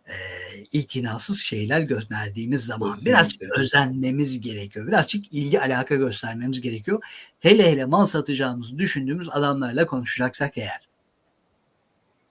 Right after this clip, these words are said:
Speaker 2: Ya ben, e, tam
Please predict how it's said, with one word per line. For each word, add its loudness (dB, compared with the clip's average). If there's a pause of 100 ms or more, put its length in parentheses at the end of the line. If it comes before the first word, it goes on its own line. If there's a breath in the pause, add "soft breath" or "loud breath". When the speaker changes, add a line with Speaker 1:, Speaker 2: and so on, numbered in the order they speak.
(640 loud breath)
Speaker 2:
Ya 6
ben, 2 (100)
e, -4 (280)
tam 0